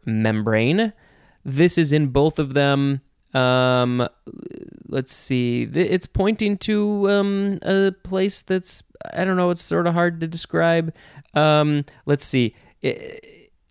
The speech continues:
it's, uh, it sort of goes around in, like, a circle, but then, uh, there's, like, a weird, like, tree-shaped thing that,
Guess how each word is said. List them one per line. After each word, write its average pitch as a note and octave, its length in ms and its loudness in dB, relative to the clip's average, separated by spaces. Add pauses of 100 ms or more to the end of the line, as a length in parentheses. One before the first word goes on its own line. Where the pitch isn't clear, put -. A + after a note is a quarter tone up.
it's, C#3 600 -4
uh, C#3 220 4
it C3+ 160 0
sort F3+ 320 2
of D#3 160 -4
goes E3 260 4
around E3 480 2
in, D3+ 140 2
like, C#3 180 0
a B2+ 60 -2
circle, F#3+ 520 0
but D3+ 200 -2
then, C#3+ 240 0 (140)
uh, A#2+ 100 -2
there's, C3 320 -2
like, B2+ 180 0
a A2+ 80 2
weird, D#3+ 400 0
like, B2+ 220 -2
tree-shaped F#3+ 680 -2
thing E3+ 360 0
that, - 180 -4